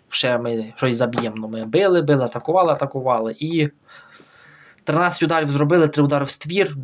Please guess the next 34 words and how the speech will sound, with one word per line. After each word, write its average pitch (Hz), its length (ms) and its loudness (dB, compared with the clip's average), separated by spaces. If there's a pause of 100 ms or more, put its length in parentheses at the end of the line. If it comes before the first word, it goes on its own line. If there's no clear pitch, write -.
менше, 147 380 -4
ніж 127 500 -6
Зальцбург. 131 500 -2
Зальцбург 131 340 -4
теж 156 200 -2
після 135 220 -6
цього 127 220 0
мом-, 120 500 -6 (200)
був, 120 340 -4 (140)
мав 117 260 0
багато 117 340 -6 (320)
моментів. 147 600 -2 (240)
Був 127 220 -2
момент, 127 320 0
де 110 300 -2 (220)
Бущан 127 420 0
в-, 113 460 -8
впритул 139 520 -2
по-, 156 120 2
відбив 139 640 2
мертвий 139 400 0
м'яч. 135 400 -2 (220)
Могло 127 220 0
б, 123 120 -8
могли 131 240 2
б - 20 2
робити 139 280 0
три 131 160 -4
нуль 131 180 2
і 123 60 -2
вже 123 160 -4
точно 127 300 -2
закривати 120 640 0
зустріч 113 600 -10